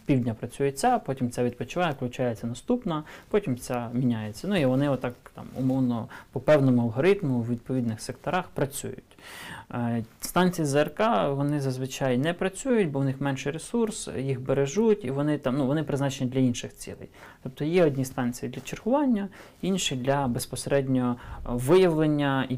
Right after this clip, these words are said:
е, підсвічування зенітним ракетним комплексом. От, от з, з радіотехнічними військами у нас стан справ значно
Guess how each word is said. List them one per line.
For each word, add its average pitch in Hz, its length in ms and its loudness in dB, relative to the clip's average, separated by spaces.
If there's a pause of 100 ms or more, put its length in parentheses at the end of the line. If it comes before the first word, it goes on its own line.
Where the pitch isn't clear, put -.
(280)
е, 120 520 -2
підсвічування 123 920 0
зенітним 127 440 0
ракетним 120 340 -4
комплексом. - 540 -14 (680)
От, - 220 -12
от - 120 -8 (500)
з, - 100 -12 (120)
з 139 200 -4 (760)
радіотехнічними 208 800 2
військами 131 340 -2
у 127 60 0
нас 170 200 -2
стан - 340 -2
справ 127 280 0
значно 131 520 2